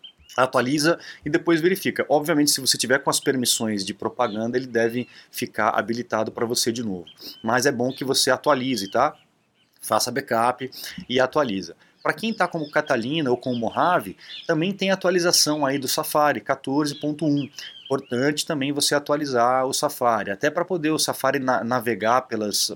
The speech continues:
páginas mais modernas, carregar as imagens.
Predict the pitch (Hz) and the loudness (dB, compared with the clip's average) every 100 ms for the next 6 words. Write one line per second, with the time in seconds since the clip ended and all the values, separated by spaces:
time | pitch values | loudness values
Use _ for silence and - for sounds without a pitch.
0 | - 107 104 107 98 107 101 101 92 113 | 0 0 0 -6 -6 -6 -4 -6 -2 0
1 | 123 107 - 120 113 98 120 131 107 101 | 0 0 -2 -2 -2 -2 0 0 -2 -2
2 | 120 110 | -2 -2